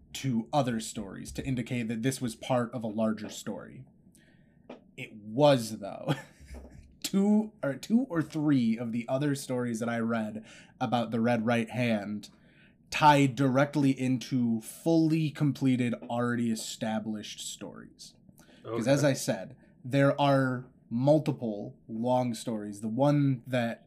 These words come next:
Speaker 1: uh, not the one that I wanna talk about, but the first one that I ran into this issue with is a whole storyline called The Way the World Ends. It's probably, without counting, it was probably, like, twenty-five or thirty different stories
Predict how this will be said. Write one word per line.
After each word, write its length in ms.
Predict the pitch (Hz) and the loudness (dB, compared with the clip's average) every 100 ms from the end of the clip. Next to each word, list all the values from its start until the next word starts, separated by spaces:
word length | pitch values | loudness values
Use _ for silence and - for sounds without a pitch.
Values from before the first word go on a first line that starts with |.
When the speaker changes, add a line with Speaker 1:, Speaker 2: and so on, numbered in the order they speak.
| _ | _
Speaker 1:
uh, 240 | 123 113 107 | -6 -4 -2
not 200 | 120 143 | -2 0
the 60 | 139 | 2
one 120 | 135 | 2
that 100 | 139 | 6
I 120 | 156 | 6
wanna 200 | 135 117 | 4 0
talk 240 | 117 110 | -4 -6
about, 300 | 110 101 101 | -6 -10 -10
but 100 | 113 | -12
the 60 | - | -10
first 340 | - 139 135 | -4 -2 -2
one 140 | 131 117 | -4 -2
that 100 | 113 | -2
I 80 | 113 | -2
ran 260 | 113 110 | -2 -2
into 180 | 120 120 | -4 -6
this 220 | 107 101 | -8 -12
issue 260 | 104 - 95 | -14 -14 -16
with 340 | 95 92 - - - - - - | -16 -18 -20 -20 -20 -20 -10 -6
is 160 | 117 | -2
a 100 | 117 | -4
whole 340 | 110 156 147 139 | -2 0 2 0
storyline 800 | - 139 127 123 113 110 107 107 | -2 0 0 0 0 0 0 -4
called 340 | 117 110 98 | -6 -6 -6
The 80 | 120 | -6
Way 300 | 107 117 113 | -4 -2 -2
the 120 | 110 | -4
World 400 | 98 104 95 87 95 | -8 -10 -12 -14 -14
Ends. 380 | 87 95 110 | -14 -14 -14
It's 120 | 113 - | -14 -8
probably, 540 | 120 117 113 107 98 - - _ _ _ - - - 107 | -6 -4 -4 -4 -6 -20 -20 _ _ _ -20 -20 -16 -12
without 540 | 113 120 135 120 - | -8 -2 0 0 -2
counting, 380 | 135 120 110 107 | -4 -2 -2 -4
it 60 | |
was 100 | 110 | -4
probably, 280 | - 135 127 | -4 -2 -2
like, 160 | 113 110 | -4 -4
twenty-five 480 | - 190 170 151 127 | -2 -2 2 2 2
or 80 | |
thirty 380 | 113 127 117 113 | -2 -2 2 2
different 500 | 117 113 117 110 107 - _ - _ _ - | 0 -2 -2 -2 -4 -10 _ -20 _ _ -12
stories 680 | - 127 117 113 113 107 | -2 0 2 2 0 -2